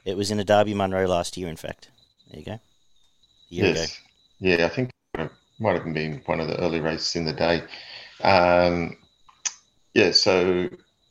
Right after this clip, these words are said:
Speaker 2: I'm gonna go Isotope. Uh, Palil, I wouldn't rule out. And I think a horse like, uh, Big Parade can run really well first up.
Speaker 1: Mm. Interested, I just,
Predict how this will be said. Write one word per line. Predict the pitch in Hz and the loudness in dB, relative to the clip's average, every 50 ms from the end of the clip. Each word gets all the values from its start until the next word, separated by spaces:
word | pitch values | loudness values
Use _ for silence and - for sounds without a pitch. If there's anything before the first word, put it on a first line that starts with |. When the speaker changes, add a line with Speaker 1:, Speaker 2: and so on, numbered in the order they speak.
| _ _ _ _ - | _ _ _ _ 0
Speaker 2:
I'm | - 117 117 | 2 4 4
gonna | 113 107 110 | 4 4 4
go | - 90 82 - - - | 4 4 2 4 2 2
Isotope. | 95 95 - - 90 - - - 95 90 87 87 - - - _ - | 0 0 0 -2 -8 -6 0 2 2 2 2 0 -4 -14 -18 _ -4
Uh, | 92 87 90 87 87 - - | 0 2 2 2 0 0 0
Palil, | - 98 98 98 98 98 95 92 - - | 2 4 6 6 6 6 4 4 4 2
I | 95 | 2
wouldn't | 90 85 92 80 90 87 - | 4 2 0 0 0 -4 -4
rule | - 90 90 90 87 85 - - | -2 0 2 2 2 2 2 2
out. | 101 98 98 95 95 - - - - - - _ - | 2 4 4 2 2 0 -6 -12 -12 -14 -16 _ -6
And | 95 92 92 92 92 92 92 95 95 92 92 - - - _ _ _ _ _ _ _ _ _ _ _ _ _ _ _ _ _ _ - | -2 0 0 2 2 2 0 0 -2 -2 -4 -8 -14 -18 _ _ _ _ _ _ _ _ _ _ _ _ _ _ _ _ _ _ -12
I | - - | -10 -8
think | - - 113 104 - | -4 -2 -2 0 0
a | 104 | -2
horse | - - 95 95 95 - - | 0 2 0 0 0 0 2
like, | 95 95 95 - - - - - | 2 2 2 0 -4 -12 -4 0
uh, | 98 95 95 | 2 2 2
Big | 92 - 101 92 - | 2 0 -4 -6 -4
Parade | - 95 87 90 104 117 - - | 0 2 4 4 4 4 2 -2
can | - 92 90 | -6 -6 -2
run | 90 87 87 90 | 0 2 2 2
really | 90 92 90 92 | 2 0 0 2
well | 90 98 95 - | 4 2 2 2
first | - 104 98 98 - - | 2 0 0 0 2 0
up. | 113 123 - - - | 0 0 0 -4 -8
Speaker 1:
Mm. | 110 110 110 101 78 - _ _ _ _ - - - - - - - - - - - | -6 -4 -4 -4 -4 -6 _ _ _ _ -20 -20 -20 -20 -20 -20 -20 -20 -20 -10 -2
Interested, | - 156 165 - - 202 175 117 | -2 0 0 0 -2 -2 0 2
I | 107 104 | 2 2
just, | 123 151 - - - | 2 2 -4 -6 -8